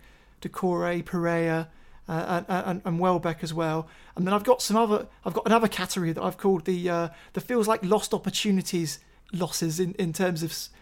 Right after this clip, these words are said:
the likes of Suarez and Estupiñán. And then I've got another category where perhaps we're not as big a miss, the likes of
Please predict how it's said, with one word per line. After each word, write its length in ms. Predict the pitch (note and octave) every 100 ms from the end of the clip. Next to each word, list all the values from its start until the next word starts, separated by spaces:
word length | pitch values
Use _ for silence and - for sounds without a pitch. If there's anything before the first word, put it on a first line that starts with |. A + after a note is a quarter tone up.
| -
the 80 |
likes 180 | F3+ -
of 80 | E3
Suarez 580 | - F#3+ F3 F3 F3 D#3
and 80 | D#3+
Estupiñán. 600 | - F#3 E3 D#3 D3+ C#3+ - - - -
And 100 | G3
then 160 | A#3 G#3+
I've 140 | G#3
got 160 | G#3 G#3
another 220 | G#3+ G#3
category 380 | G#3 G3+ G3+ F#3
where 280 | F#3+ F#3+ - -
perhaps 280 | - D#4+ D#4+
we're 100 | C#4
not 380 | C#4 D4+ D4 - - - -
as 420 | C4 B3+ A#3+ - - - - - -
big 200 | C4 B3+
a 40 |
miss, 500 | B3 B3 B3+ - -
the 140 | - G#3
likes 380 | G#3 G#3 -
of 220 | G#3 G3+